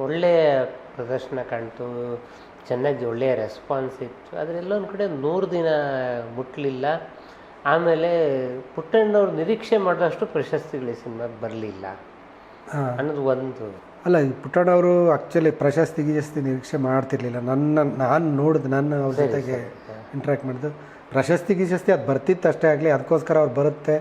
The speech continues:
Speaker 2: ಅಥವಾ ಇದಾಗುತ್ತೆ. ಅವ್ರು ತೀರಾ ಅವ್ರದ್ದು ಯಾವುದೋ ಪ್ರಶಸ್ತಿ ಅವ್ರಿಗೆ ಅನ್ಕೊಂಡ್ ಲೆವೆಲ್ಗಿಂತ ಕಡಿಮೆ ಬಂತಂದ್ರೆ ನನಗೆ ಬೇಡ ಅಂತ ರಿಜೆಕ್ಟೇ ಮಾಡ್ಬಿಡೋರು ಅವ್ರು.
Speaker 1: ಹ್ಮ್, ಹ್ಮ್,
Speaker 2: So ಮುಂಚೆ ಏನ್ ಯೋಚನೆ ಮಾಡ್ತಿರ್ಲಿಲ್ಲ ಪ್ರಶಸ್ತಿಗೆ.
Speaker 1: ಹ್ಮ್.
Speaker 2: Even ಪ್ರಶಸ್ತಿಗೆ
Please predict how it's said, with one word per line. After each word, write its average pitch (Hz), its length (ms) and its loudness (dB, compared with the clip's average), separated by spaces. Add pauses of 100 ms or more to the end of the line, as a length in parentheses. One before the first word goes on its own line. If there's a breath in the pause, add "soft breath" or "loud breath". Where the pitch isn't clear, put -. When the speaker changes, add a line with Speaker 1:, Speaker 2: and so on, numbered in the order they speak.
(500 loud breath)
Speaker 2:
ಅಥವಾ 147 220 2
ಇದಾಗುತ್ತೆ. 143 640 2 (540 loud breath)
ಅವ್ರು 156 160 6
ತೀರಾ 202 280 4
ಅವ್ರದ್ದು 180 200 4
ಯಾವುದೋ 190 240 6
ಪ್ರಶಸ್ತಿ 185 500 2
ಅವ್ರಿಗೆ 180 240 4
ಅನ್ಕೊಂಡ್ 175 760 0
ಲೆವೆಲ್ಗಿಂತ 180 420 4
ಕಡಿಮೆ 180 300 4
ಬಂತಂದ್ರೆ 175 380 2
ನನಗೆ 151 180 0
ಬೇಡ 175 180 8
ಅಂತ 160 140 2
ರಿಜೆಕ್ಟೇ 160 320 2
ಮಾಡ್ಬಿಡೋರು 131 380 0
ಅವ್ರು. - 280 -12 (340)
Speaker 1:
ಹ್ಮ್, 131 100 0
ಹ್ಮ್, 120 400 -10
Speaker 2:
So 180 120 -2
ಮುಂಚೆ 220 440 6
ಏನ್ 202 100 4
ಯೋಚನೆ 175 260 2
ಮಾಡ್ತಿರ್ಲಿಲ್ಲ 131 460 2
ಪ್ರಶಸ್ತಿಗೆ. 123 520 -8
Speaker 1:
ಹ್ಮ್. 123 100 -6
Speaker 2:
Even 139 160 0
ಪ್ರಶಸ್ತಿಗೆ 151 760 0